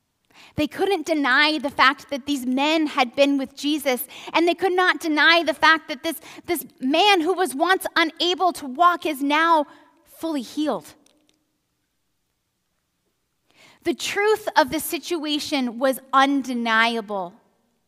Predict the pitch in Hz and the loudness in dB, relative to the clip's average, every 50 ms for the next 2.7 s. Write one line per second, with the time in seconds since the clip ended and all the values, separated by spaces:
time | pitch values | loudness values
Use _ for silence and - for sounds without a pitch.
0 | _ _ _ _ _ _ _ _ _ _ _ _ _ _ _ _ _ _ _ - | _ _ _ _ _ _ _ _ _ _ _ _ _ _ _ _ _ _ _ -4
1 | 349 320 262 285 339 339 359 370 381 349 330 277 - - - - _ _ _ _ | -4 -4 -4 -6 -8 -6 -2 0 0 0 -2 -4 -8 -12 -16 -18 _ _ _ _
2 | _ _ _ _ _ - 302 294 285 285 285 294 269 - | _ _ _ _ _ -2 0 2 2 2 2 0 -2 -6